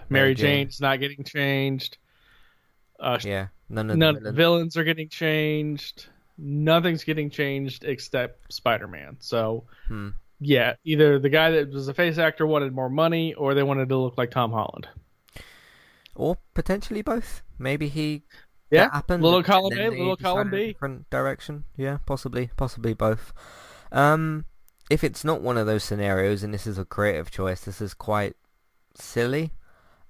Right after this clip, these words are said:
Speaker 1: Um, I think I, I don't I mean, I mean when the face first came out, I was like, "Okay, it's a bit strange. He looks, like, significantly younger," 'cause this guy looks about, I mean, I'm sometimes a bad judge of age.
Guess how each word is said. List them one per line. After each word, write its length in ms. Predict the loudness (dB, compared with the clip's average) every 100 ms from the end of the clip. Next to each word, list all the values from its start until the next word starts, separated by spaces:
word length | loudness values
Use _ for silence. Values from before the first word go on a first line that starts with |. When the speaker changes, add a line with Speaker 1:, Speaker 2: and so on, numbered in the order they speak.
| _
Speaker 1:
Um, 520 | 0 2 0 -2 -6 -4
I 140 | -2
think 320 | 0 -2 0
I, 300 | 0 2 2
I 40 | 0
don't 260 | -2 -2 0
I 200 | 0 0
mean, 180 | -2 -2
I 80 | 0
mean 200 | 0 0
when 180 | -2
the 180 | 0 0
face 340 | 0 -2 -2 -2
first 280 | -2 -2
came 180 | -2 0
out, 140 | 0 0
I 20 |
was 100 | 0
like, 180 | 0 0
"Okay, 120 | -2
it's 140 | -2
a 40 | -6
bit 140 | -6
strange. 540 | -4 0 0 -2 -4
He 120 | -4 0
looks, 300 | 0 -2 -4
like, 180 | -4
significantly 640 | -4 -6 -4 -6 -4 -4 -2
younger," 380 | -2 -2 -2 -2
'cause 120 | -2
this 160 | -2 0
guy 180 | 0 2
looks 240 | 0 -2
about, 320 | 0 2 0
I 40 | -2
mean, 160 | -2
I'm 180 | -2 -2
sometimes 420 | -4 -6 -4 -4
a 60 | -2
bad 240 | -2 -2
judge 180 | -2 -4
of 120 | -2
age. 340 | -2 0 -2